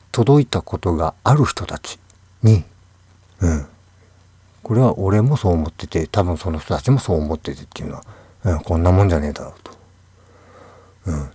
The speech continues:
で、俺はもっと、もっと、ね、もっと、俺たち、もう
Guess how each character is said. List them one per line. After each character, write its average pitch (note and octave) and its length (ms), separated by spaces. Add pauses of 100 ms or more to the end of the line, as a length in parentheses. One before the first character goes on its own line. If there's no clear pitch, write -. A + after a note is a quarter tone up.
で、 F2 220
俺 E2 180
は F2 140
も E2+ 140
っ - 140
と、 D2 240 (280)
も F#2+ 140
っ - 60
と、 - 200 (1500)
ね、 F#2 240 (760)
も G#2+ 100
っ A2+ 40
と、 D#2+ 300 (500)
俺 E2 160
た G2 120
ち、 - 100
も F2+ 220
う D2 80